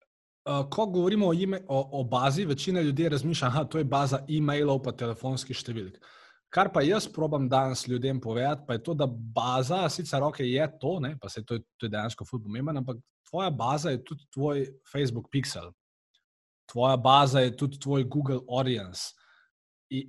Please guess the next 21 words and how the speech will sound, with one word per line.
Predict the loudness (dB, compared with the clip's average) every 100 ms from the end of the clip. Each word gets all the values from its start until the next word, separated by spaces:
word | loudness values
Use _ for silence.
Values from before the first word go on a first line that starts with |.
| -4
in | 0 0 -2
jaz | 0 2 2
dejansko | 2 2 2 -2 -4 -4
danes, | -2 -2 -2 -2 -6 -8 -6
če | -4
bi, | -2 -2 -4 -12
če | -8 -4
zdaj | -2
neko | -2 -2 -4
podjetje | -2 -2 -2
štarta | -6 -2 -4 -4
z | -4
nule, | -4 -2 -2
bi | 0
mu | 0
rekel, | -2 -4
ka-, | -8 -8
pač, | -8 -6
ker | -6
več | -4 -2 -2 -2 -6
problem, | -2 0 2 2 2